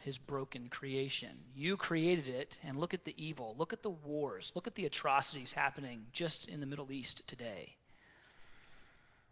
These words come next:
But the Catechism answers help us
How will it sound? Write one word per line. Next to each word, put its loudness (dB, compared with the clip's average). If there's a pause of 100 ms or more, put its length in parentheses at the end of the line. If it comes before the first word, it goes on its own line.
(1040)
But 6
the 2
Catechism 8
answers 0
help 4
us 4